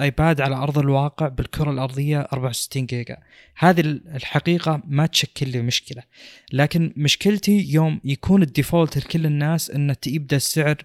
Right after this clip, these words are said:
من ال أربعة وستين جيجا هذا، بمعنى أن أنا الآن يوم أجي بشتري جهاز، والله زي جهاز الشركات من، سواء من ديل ولا من لينوفو،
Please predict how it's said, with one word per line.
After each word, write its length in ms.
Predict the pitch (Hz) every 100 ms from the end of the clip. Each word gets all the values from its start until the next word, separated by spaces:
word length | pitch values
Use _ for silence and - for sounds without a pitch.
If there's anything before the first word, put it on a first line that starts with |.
| - - -
من 120 | 139
ال 40 |
أربعة 240 | 139 139 135
وستين 340 | - - 139
جيجا 420 | 131 127 131 127
هذا، 160 | 117 - - _ -
بمعنى 400 | 139 160 143 127 _ _ -
أن 260 | 131 135 127 - _ _ _ _ _ _ -
أنا 120 | 170
الآن 440 | 180 165 147 170 - _ _ 135
يوم 160 | 135
أجي 240 | 156 143 143
بشتري 360 | 165 - 147
جهاز، 640 | 131 135 151 139 - - -
والله 220 | 127 135
زي 180 | 127 156
جهاز 360 | 139 127 143 127
الشركات 640 | - 139 127 143 135 - - _ -
من، 160 | 127 123
سواء 260 | - 139
من 240 | 135 131 123
ديل 320 | 151 139 123 - - -
ولا 160 | 127 127
من 320 | 123 127 120
لينوفو، 720 | 135 127 135 170 131 123 151